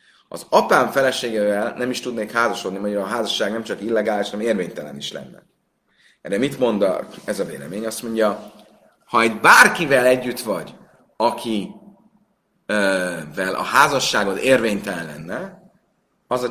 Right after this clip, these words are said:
ott a gyerek mámzer. És ezért mondja azt, hogyha egy pogány férfi együtt van egy zsidó nővel, mivel a házasság érvénytelen lenne, akkor a gyerek mámzer. És független attól, hogy a nő az férjezett vagy nem férjezett. Ugye ez az egyik oldala a véleménynek.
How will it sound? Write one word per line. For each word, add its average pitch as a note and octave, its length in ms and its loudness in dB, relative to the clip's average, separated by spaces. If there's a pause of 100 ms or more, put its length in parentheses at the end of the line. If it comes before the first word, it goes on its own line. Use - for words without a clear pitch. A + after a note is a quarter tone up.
ott B2+ 180 -4
a B2+ 40 -6
gyerek A#2 280 0
mámzer. G2 560 -6 (380)
És - 200 -6
ezért D3 300 6
mondja E3 400 8
azt, - 300 2 (280)
hogyha C3+ 240 -2
egy B2+ 160 0
pogány D#3+ 340 4
férfi C#3 360 -2
együtt A#2+ 240 -2
van A2 120 -6
egy E2+ 120 -8
zsidó C3 200 -6
nővel, E3+ 300 0
mivel C#3 200 0
a B2 40 6
házasság D3 540 2
érvénytelen G#3 500 6
lenne, E3 220 0
akkor D#3+ 200 -2
a D3+ 40 -2
gyerek C#3+ 260 -2
mámzer. A2+ 480 -6 (300)
És - 200 -6
független F#3 500 4
attól, D#3+ 260 4
hogy D3 100 2
a C#3 40 4
nő E3 600 2 (100)
az - 180 0
férjezett C#3+ 600 6
vagy C#3+ 140 0
nem C#3+ 160 2
férjezett. F#2 640 -8
Ugye A2 160 -6
ez C3+ 100 0
az B2+ 80 -6
egyik G#2 300 -4
oldala E2+ 300 -10
a C2+ 200 -18
véleménynek. C#2+ 520 -18